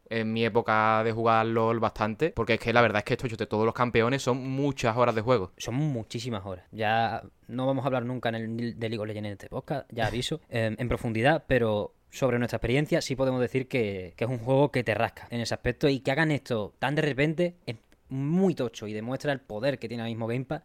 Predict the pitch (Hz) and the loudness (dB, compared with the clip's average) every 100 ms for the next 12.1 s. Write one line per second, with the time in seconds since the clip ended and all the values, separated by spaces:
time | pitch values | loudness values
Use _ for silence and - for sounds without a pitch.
0 | - 135 120 113 160 190 _ - 143 113 | -6 -2 2 4 2 0 _ -6 -4 -4
1 | 107 131 180 - - 151 127 123 165 214 | -4 0 -2 -4 -14 -12 -8 -6 -2 2
2 | 180 175 185 170 175 185 175 147 135 160 | 2 4 4 4 4 2 2 2 2 2
3 | 151 156 170 254 - 127 120 156 156 147 | 4 4 6 4 2 -4 -2 0 0 0
4 | 120 101 - - 135 120 139 143 - - | -2 -6 -10 -6 -4 -4 -6 -8 -10 -4
5 | 156 156 156 131 139 131 123 127 - 117 | -2 0 -2 -2 -2 -2 -4 -4 -4 -4
6 | 98 - 120 143 - 113 104 120 123 123 | -4 -2 -2 -2 -4 -6 -2 0 0 0
7 | 123 135 143 135 110 - 113 107 110 101 | 0 2 2 0 -6 -6 -2 -2 -4 -8
8 | - 123 123 120 - 120 131 127 120 110 | -6 -4 -2 -2 -4 -2 0 -2 -6 -14
9 | 123 117 131 127 - - 120 117 107 - | -8 -2 -2 -2 -8 -8 -6 -4 -6 -14
10 | - - 135 131 135 131 143 135 135 139 | -14 -6 -4 0 0 0 0 2 4 4
11 | 110 110 107 110 113 127 127 - 139 151 | 2 0 -4 -2 0 0 0 2 2 2
12 | 170 | 0